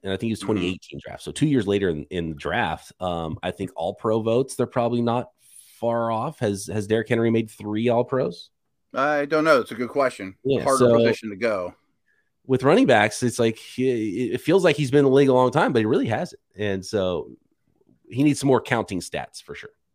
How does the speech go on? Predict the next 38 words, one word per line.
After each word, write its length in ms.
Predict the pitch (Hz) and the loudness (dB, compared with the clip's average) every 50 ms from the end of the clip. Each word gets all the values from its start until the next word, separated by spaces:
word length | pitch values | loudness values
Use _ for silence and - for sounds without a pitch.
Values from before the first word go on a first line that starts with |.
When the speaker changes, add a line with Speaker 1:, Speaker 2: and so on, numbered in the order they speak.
| _ _ _ _ _ | _ _ _ _ _
Speaker 2:
Yeah. 440 | - 120 123 131 131 127 123 123 - - _ _ _ _ _ _ _ - | -6 -2 0 0 2 2 0 -2 -4 -8 _ _ _ _ _ _ _ 0
I, 280 | 151 156 131 135 131 - _ _ _ _ 117 | 2 2 2 0 -4 -6 _ _ _ _ -14
I, 40 | - - - - - - - - - _ _ _ _ - | -14 -14 -16 -16 -16 -14 -16 -16 -18 _ _ _ _ 2
I 140 | 170 185 180 | 2 2 2
think 500 | - - - 269 269 254 - - 170 - _ _ _ | 0 -2 0 0 0 0 -2 -6 -14 -18 _ _ _
raising 600 | - 139 147 175 202 220 214 170 180 202 185 170 | -10 -2 2 4 4 4 2 0 -2 -2 -2 0
the 100 | 151 143 | 0 -2
bar 520 | 131 110 139 143 147 147 156 156 151 147 - - | 0 0 0 0 2 2 2 2 2 0 -2 -4
at 180 | 143 120 - | -4 -6 -6
receiver 920 | 123 123 - - - - 165 170 165 156 139 151 147 143 143 139 127 - _ - | -8 -12 -10 -12 -12 -10 -10 -10 -10 -6 -2 0 0 2 0 -2 -4 -6 _ -6
and 520 | 131 127 120 117 113 113 110 107 104 92 _ _ _ _ _ _ | -4 -2 -2 -2 -4 -4 -4 -6 -8 -12 _ _ _ _ _ _
wa-, 200 | 113 127 139 147 - | -4 -2 0 0 2
and 260 | 147 139 127 120 113 - | 2 2 2 0 -2 -4
quarterback 640 | - 156 165 165 160 156 160 160 160 160 - - _ | -4 -2 -2 0 0 0 0 0 0 0 -2 -6 _
from 200 | - 156 143 143 | -6 -4 -4 -4
ten, 260 | - - 160 151 147 | -2 -2 -4 -4 -2
fifteen 380 | - 165 151 - 170 160 156 151 | -6 -8 -8 -8 -6 -6 -4 -4
years 220 | 151 160 151 151 | -4 -6 -6 -8
ago 380 | 156 147 156 156 156 156 156 - | -4 -2 0 2 2 2 0 -2
is 160 | - 131 110 113 | -4 -6 -6 -6
logical 640 | 120 123 139 151 143 160 151 - 165 165 160 156 | -2 0 0 0 0 -2 -4 -6 -8 -8 -8 -10
for 180 | - _ 139 127 | -10 _ -12 -12
statistics, 880 | - - 147 131 - - 160 151 - - 180 190 - - - - - _ _ _ _ _ _ _ _ _ | -8 -8 -8 -8 -6 -8 -10 -10 -6 -8 -8 -8 -8 -12 -18 -20 -20 _ _ _ _ _ _ _ _ _
but 100 | 165 175 | 4 4
I 60 | 180 | 4
think 240 | 175 - 214 190 - | 4 2 0 -2 -2
we 100 | 196 190 | -2 0
have 240 | 170 175 165 - - | 2 2 0 0 -2
to 80 | 170 | -4
lower 400 | 147 139 143 147 143 139 135 131 | -2 2 4 4 6 6 4 2
it 80 | 123 - | 0 -4
for 120 | _ 123 113 | _ -8 -4
running 300 | 110 120 120 113 107 98 | -2 0 -2 -2 -2 -6
backs 300 | 90 90 78 78 - - | -8 -8 -10 -10 -12 -14
a 60 | 92 | -14
little 180 | 87 87 82 82 | -12 -12 -14 -12
bit 200 | 80 82 80 _ | -14 -16 -16 _
too. 340 | - 107 90 73 67 65 | -10 -8 -8 -8 -12 -16